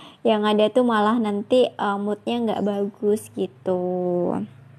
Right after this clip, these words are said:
Jadi lebih baik kalau udah terlalu capek, ya udah ditinggalin dulu kerjaannya, dibawa istirahat,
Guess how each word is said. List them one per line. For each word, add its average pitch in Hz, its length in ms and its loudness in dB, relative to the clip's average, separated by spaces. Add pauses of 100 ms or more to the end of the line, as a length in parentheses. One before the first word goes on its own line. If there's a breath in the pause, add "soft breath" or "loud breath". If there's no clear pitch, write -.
(840 loud breath)
Jadi 262 240 4
lebih 269 320 4
baik 220 560 2
kalau 226 240 2
udah 214 240 2
terlalu 208 400 -4
capek, 208 560 -4
ya 233 160 0
udah 254 560 2
ditinggalin 208 640 -2
dulu 202 320 -2
kerjaannya, 208 1040 -4
dibawa 196 480 -2
istirahat, 269 1200 -2